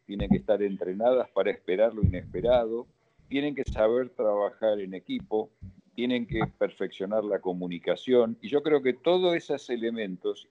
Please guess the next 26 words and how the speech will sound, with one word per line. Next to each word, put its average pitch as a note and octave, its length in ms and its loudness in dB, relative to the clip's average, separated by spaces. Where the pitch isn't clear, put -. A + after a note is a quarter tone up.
este, D#2+ 340 -6
que E2 100 -8
estoy A#2 220 -4
comentando G#2 800 2
forman B2 400 0
parte B2+ 380 4
también A2 420 -6
de G#2+ 120 -2
la F#2+ 360 -6
nueva A#2+ 300 2
forma A2+ 340 -2
de F#2+ 140 -6
capacitar, - 600 -4
calculo G2 540 -4
que F2 120 -8
empresas G#2 580 -6
e - 20 -14
instituciones A2+ 760 2
que F2+ 120 -4
se E2 160 -8
debería F2+ 420 0
hacer, A2+ 380 2
para A#2 260 12
que A#2+ 100 -2
puedan C#3+ 320 2
tener C3 240 -2